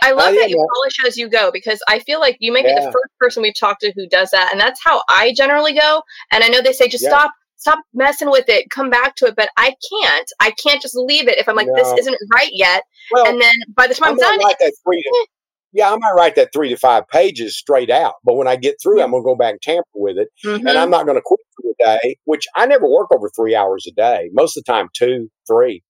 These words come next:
Speaker 2: And I still get that same number of pages, you know? So I'm averaging twenty-five, thirty-five pages a week on just an average week. And on other weeks,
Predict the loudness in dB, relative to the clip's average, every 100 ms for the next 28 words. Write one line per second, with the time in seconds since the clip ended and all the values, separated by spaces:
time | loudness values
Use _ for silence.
0 | _ -2 -2 2 2 2 0 0 0 -2
1 | 0 -2 -2 -2 0 0 -2 -10 -20 _
2 | _ _ -6 0 2 2 -2 _ _ 0
3 | 2 2 4 4 4 2 0 -2 -2 -2
4 | -2 0 0 2 0 0 -2 0 -2 0
5 | 0 -2 -2 -4 -6 -4 -4 -6 -8 -2
6 | -2 -2 -6 -4 0 2 0 -2 -12 -18
7 | -10 -8 -8 -12 _ _ _ _ _ _
8 | 4 6 6 6 4 4 2 0 -10